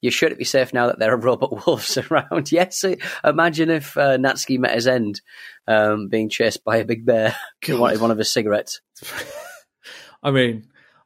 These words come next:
Speaker 2: I'm, I'm, I'd, yeah. If I went camping in a forest with Natsuki, I would definitely enlist the help of a robot wolf, which are a thing. We're not making it up.
Speaker 1: Mm.
Speaker 2: If you didn't, uh, if you missed the episode last week, they're, they've been deployed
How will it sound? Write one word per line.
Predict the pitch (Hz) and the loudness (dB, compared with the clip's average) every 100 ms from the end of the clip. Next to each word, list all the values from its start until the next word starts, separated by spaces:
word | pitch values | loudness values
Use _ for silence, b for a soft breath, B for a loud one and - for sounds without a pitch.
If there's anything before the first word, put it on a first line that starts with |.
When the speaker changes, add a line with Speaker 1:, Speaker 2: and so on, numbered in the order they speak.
| - | 0
Speaker 2:
I'm, | 147 147 | 0 2
I'm, | 143 160 - | 0 0 0
I'd, | 143 139 | 0 0
yeah. | - 143 160 123 - - | 0 2 4 0 -4 -10
If | 139 | -2
I | 170 | 2
went | 165 156 | 2 2
camping | 139 147 147 | 2 0 2
in | 135 | 0
a | |
forest | 123 135 123 - | 2 2 2 0
with | 120 | 0
Natsuki, | 123 127 - | 0 -2 -2
I | 110 | 0
would | 123 | 0
definitely | 143 123 - 120 | -2 -2 -4 -2
enlist | 117 120 120 - | 2 2 0 -2
the | |
help | 113 110 107 | -2 -2 -2
of | 120 | -2
a | |
robot | 113 120 110 117 120 | 2 2 2 0 0
wolf, | 120 170 - - _ | -2 -2 -10 -20 _
which | - - | -12 -2
are | 135 127 | 2 2
a | |
thing. | 120 - 131 135 | 0 0 2 2
We're | 156 | -2
not | 156 | 2
making | 120 120 | 2 4
it | 120 | 2
up. | 117 131 | 2 0
Speaker 1:
Mm. | |
Speaker 2:
If | 90 - | -2 0
you | |
didn't, | 135 135 - - | 0 0 -4 -2
uh, | 120 113 b b b - | -2 -2 b b b -4
if | |
you | 139 | 0
missed | 147 123 - - | 2 0 -4 -2
the | 135 123 123 - | 2 4 2 -2
episode | 135 135 131 120 | -6 0 0 2
last | 120 113 - | 2 0 0
week, | 135 151 | -2 0
they're, | - 139 | 2 2
they've | 131 147 143 | 2 0 2
been | 156 | 2
deployed | 151 156 165 190 143 | 0 -2 0 2 2